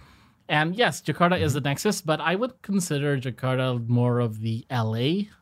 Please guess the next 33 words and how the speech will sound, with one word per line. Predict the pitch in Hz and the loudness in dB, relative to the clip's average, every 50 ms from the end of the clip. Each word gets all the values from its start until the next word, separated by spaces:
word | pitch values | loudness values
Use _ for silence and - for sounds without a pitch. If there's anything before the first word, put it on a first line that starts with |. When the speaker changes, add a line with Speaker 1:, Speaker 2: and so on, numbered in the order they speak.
| _ _ _ - | _ _ _ -2
Speaker 1:
of | 160 151 | 0 2
Indonesia. | 170 175 170 175 185 185 170 - 208 220 214 | 4 4 4 6 4 4 4 4 2 2 2
It's | 135 131 - - | 0 -2 0 0
a | 127 120 120 | 0 0 0
business | 120 120 - 160 - - 160 139 123 | 0 0 4 4 6 6 6 4 4
Speaker 2:
Yeah. | 147 139 | 2 2
Speaker 1:
district, | - - 156 147 139 131 - - - | 0 0 0 0 0 0 -2 -10 -10
Speaker 2:
Mm-hmm. | 92 85 85 101 98 135 | -8 -6 -4 -2 2 2
Speaker 1:
not | 139 143 151 | 2 2 2
as | 127 107 - | -2 -6 -6
much | 131 127 123 - | -6 -6 -6 -8
a | 107 | -8
cultural | - 143 127 - - 131 | -6 -6 -4 -2 -2 -2
district. | 127 135 - 139 131 - | -2 -2 -2 -4 -4 -6
It's | - 139 | -6 -6
an | 131 95 | -6 -4
Speaker 2:
Mm-hmm. | 87 - 127 123 | -2 -2 0 -2
Speaker 1:
econo-, | 127 - - 156 | -2 -2 -2 -2
economic | 139 - 131 123 127 131 135 139 135 - | 0 2 2 2 4 4 2 2 0 -2
district, | 147 135 - - 135 - | -6 -6 -6 -6 -10 -8
financial | - 123 123 123 123 - 135 127 | -6 -4 -2 -2 -2 -2 -4 -8
district. | 127 - - - 156 - _ _ _ _ _ _ _ _ _ _ _ _ _ _ _ - | -8 -10 -12 -14 -16 -18 _ _ _ _ _ _ _ _ _ _ _ _ _ _ _ -12
So, | - - 135 123 123 123 123 117 - | -6 -2 0 2 2 2 0 2 2
but | 156 151 156 | 2 2 4
Speaker 2:
Mm-hmm. | - | 4
Speaker 1:
yes, | 262 208 - 127 160 - - _ _ _ _ _ _ - | 4 4 4 2 -2 -6 -10 _ _ _ _ _ _ -4
uh, | 143 135 131 131 131 127 120 | -2 0 0 0 -2 -2 -4
hop | - - - 180 175 190 | -4 0 0 0 2 2
on | 185 175 | 2 2
down. | 175 175 180 202 214 240 240 - _ - | 4 4 4 2 2 0 -4 -8 _ -4
This | 151 151 139 - | -2 -2 0 2
is | 165 147 131 - | 2 0 0 0
the, | - 135 | -2 -4